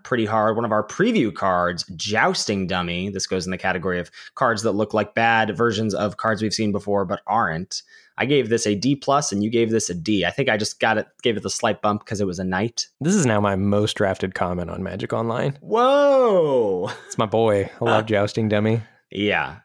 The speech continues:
Speaker 1: This is another card that I think we can probably give ourselves a pass on, but there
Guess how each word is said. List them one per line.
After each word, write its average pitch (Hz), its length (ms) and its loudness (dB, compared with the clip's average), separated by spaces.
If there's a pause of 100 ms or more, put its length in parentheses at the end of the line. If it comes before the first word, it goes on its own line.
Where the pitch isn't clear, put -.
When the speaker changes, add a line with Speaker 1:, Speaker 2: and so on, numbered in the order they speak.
(120)
Speaker 1:
This 220 160 -2
is 370 80 0
another 190 340 4
card 151 220 2
that 139 80 4
I 131 80 2
think 156 180 -4
we 147 60 -2
can 156 140 0
probably 156 380 2
give 170 140 0
ourselves 180 500 2
a 135 80 -2
pass 139 540 -2
on, 214 400 0 (480)
but 156 220 0
there 180 220 2